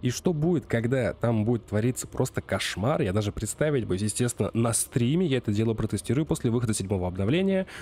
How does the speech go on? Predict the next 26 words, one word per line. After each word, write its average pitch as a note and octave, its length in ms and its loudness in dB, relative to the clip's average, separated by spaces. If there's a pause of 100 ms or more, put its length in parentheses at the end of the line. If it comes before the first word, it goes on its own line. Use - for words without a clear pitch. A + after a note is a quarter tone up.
(180)
В - 160 -20
Керби D3+ 360 2
со - 120 -2
своей G#2+ 380 2
миноркой, B2+ 500 2
со A#2 100 0
своей F#2+ 280 0
эскадрой E3 500 0
мы A2 160 2
полетим, G#2+ 480 0
будем A2 240 2
там F#2 180 0
кошмарить G#2 500 0
неписи, E3 440 0
или A2 300 2
там F2 220 -4
уж - 120 -10
игроки F2+ 340 -4
будут, A#2 320 -2
не G#2+ 120 2
знаю, G2+ 180 0
захотят F#2+ 360 -4
пострелять, - 400 -10
хотя - 180 -12
вряд - 260 -6
ли. F2+ 100 -8